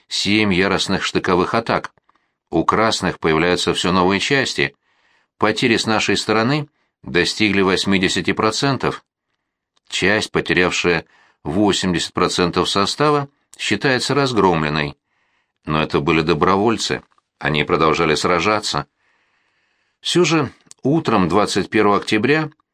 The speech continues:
Ковалевский получил от Кутепова самое безрадостное в своей жизни сообщение. «Под натиском превосходящих сил противника – Наши части отходят во всех направлениях. Вынужден был сдать Орёл».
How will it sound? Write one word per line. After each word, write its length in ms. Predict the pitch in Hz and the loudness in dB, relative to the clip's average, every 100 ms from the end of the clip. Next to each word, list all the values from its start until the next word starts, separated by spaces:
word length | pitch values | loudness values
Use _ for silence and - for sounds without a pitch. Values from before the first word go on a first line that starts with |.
| _ | _
Ковалевский 600 | - 73 73 78 95 - | -2 2 4 2 2 0
получил 420 | 78 78 78 90 85 | 0 2 2 2 0
от 100 | - | 0
Кутепова 640 | 82 - 98 107 101 95 - _ _ - | -2 0 0 2 0 0 -6 _ _ -10
самое 500 | - 107 101 98 95 | -2 0 2 0 0
безрадостное 880 | 78 101 110 104 76 78 - 85 78 | 0 0 0 0 0 -2 -2 -2 -2
в 40 | |
своей 280 | 90 82 78 | 0 2 2
жизни 360 | 71 90 101 | 2 0 0
сообщение. 760 | 92 110 110 - 107 80 73 - _ _ _ _ _ _ _ | 0 0 -2 0 0 0 -2 -6 _ _ _ _ _ _ _
«Под 180 | 78 78 | -2 0
натиском 640 | 104 147 135 - 107 92 | 0 0 0 -2 0 -2
превосходящих 840 | 87 90 90 - 90 104 95 92 85 | 2 2 2 0 0 0 0 -2 -2
сил 200 | 104 90 | 0 0
противника – 800 | 101 107 131 170 160 156 151 143 _ _ _ | 0 0 0 0 0 -2 -4 -4 _ _ _
Наши 380 | - 82 - 90 | -4 -2 0 -2
части 380 | - 101 98 - | 0 0 0 0
отходят 460 | 78 - 95 90 82 | -2 0 0 0 2
во 140 | 82 | 0
всех 260 | - 90 98 | 0 -2 -2
направлениях. 760 | 95 107 107 143 123 73 - _ _ _ _ _ _ | 0 0 2 2 0 -2 -4 _ _ _ _ _ _
Вынужден 640 | 73 120 170 151 131 139 | 0 2 2 2 0 0
был 160 | 120 127 | 2 0
сдать 360 | 107 123 117 - | 2 0 -2 -2
Орёл». 400 | 123 107 69 64 | 0 2 2 -2